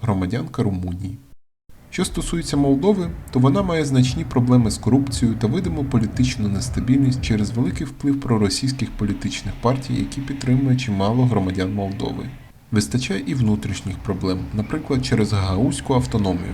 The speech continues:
яка, до речі, є надзвичайно проросійською, подекуди більше самого Придністров'я. Політики Молдови дуже часто глибоко замішані в корупційних схемах з Придністров'ям,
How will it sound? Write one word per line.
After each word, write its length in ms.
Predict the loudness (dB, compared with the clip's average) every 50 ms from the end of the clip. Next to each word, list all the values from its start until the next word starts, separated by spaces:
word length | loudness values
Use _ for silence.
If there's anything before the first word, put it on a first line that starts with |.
| -4 -4
яка, 200 | -2 0 0 0
до 120 | 2 4
речі, 300 | 4 4 2 2 0 -2
є 140 | -2 -2 0
надзвичайно 640 | 0 -2 -2 -2 -2 -2 -2 -2 -4 -4 -4 -4 -6 -4 -4
проросійською, 720 | -4 -2 -4 -4 -6 -6 -4 -4 -4 -4 -6 -8 -8 -8 -6 -4
подекуди 400 | -2 0 0 0 0 0 0 -2
більше 360 | 0 2 2 2 2 2 -2 -2
самого 360 | -2 -2 -2 -2 -2 -4 -4
Придністров'я. 800 | -4 -4 -2 -2 -2 -4 -6 -6 -8 -8 -6 -6 -6 -6 -8 -10 -10 -12 -16 -16 -16 -6 0
Політики 400 | 4 4 4 4 4 0 -4 -2
Молдови 460 | -2 0 0 2 2 2 2 4 2
дуже 260 | 2 2 0 -2 -4
часто 420 | -4 -2 -2 -2 -2 -2 -2 0 0
глибоко 460 | 2 2 2 2 0 0 0 2 2
замішані 540 | 2 2 2 2 0 0 0 2 2 2 0
в 60 | 0
корупційних 580 | -2 -2 -2 -2 -4 -4 -4 -4 -2 -4 -4 -6
схемах 380 | -6 -6 -4 -4 -4 -4 -6
з 60 | -8
Придністров'ям, 720 | -8 -8 -8 -8 -6 -8 -8 -8 -8 -8 -6 -6 -6 -6